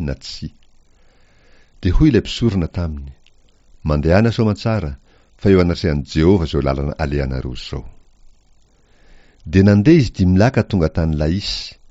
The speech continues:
ary hitany ny olona tao, fa nonina tsy nanana ahiahy tahaka ny fanaon'ny Sidonianina izy, dia nandro fehizay ka tsy nanana ahiahy,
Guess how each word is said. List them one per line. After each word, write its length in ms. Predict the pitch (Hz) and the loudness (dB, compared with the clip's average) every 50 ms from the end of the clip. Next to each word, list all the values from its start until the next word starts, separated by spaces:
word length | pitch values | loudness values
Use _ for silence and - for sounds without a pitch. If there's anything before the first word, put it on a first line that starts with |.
| _ _ _ _ - - _ | _ _ _ _ -20 -12 _
ary 200 | - 82 82 - | 0 0 2 2
hitany 440 | - - - 156 147 - 120 104 95 85 | 0 -2 -2 -2 -2 0 0 2 2 2
ny 120 | 82 85 90 | 2 2 0
olona 240 | 82 80 80 78 76 | 0 0 0 -2 -4
tao, 380 | - - - 127 131 113 90 - _ _ _ _ _ - | -4 -6 -4 -4 -4 -4 -6 -10 _ _ _ _ _ -18
fa 240 | - - - 117 101 | -10 -2 2 2 4
nonina 480 | 92 92 92 101 120 131 135 120 104 | 4 4 6 6 6 6 4 4 2
tsy 140 | 92 - - 104 | 0 0 0 0
nanana 340 | 98 87 90 87 85 82 82 | 2 2 2 2 2 2 2
ahiahy 360 | 82 80 80 90 104 131 143 | 2 0 0 2 0 0 0
tahaka 340 | - - - 80 80 - 73 | 0 0 -2 -2 0 -2 -4
ny 80 | 71 71 - | -4 -4 -4
fanaon'ny 300 | - 78 78 76 76 - | -4 -2 -2 -2 -4 -4
Sidonianina 720 | - 85 - 71 71 71 76 85 101 117 123 127 131 139 | -6 -6 -4 -4 -2 -2 -2 -2 -2 -2 -2 -2 -2 -2
izy, 260 | 135 98 - - - - _ _ _ - - - _ _ - | -4 -4 -6 -8 -12 -16 _ _ _ -20 -20 -20 _ _ -6
dia 120 | 82 82 78 | -2 0 2
nandro 360 | 78 85 98 101 95 82 - | 4 4 4 4 2 0 -2
fehizay 500 | - - 80 76 71 67 - 92 107 123 | -4 -4 -2 -2 -4 -2 0 0 0 0
ka 120 | - 101 | 0 -2
tsy 160 | 92 - - | -4 -4 -4
nanana 320 | 87 76 76 73 71 69 67 | -4 -2 -2 -4 -4 -4 -4
ahiahy, 360 | 69 69 76 87 110 127 131 | -6 -6 -4 -4 -4 -6 -6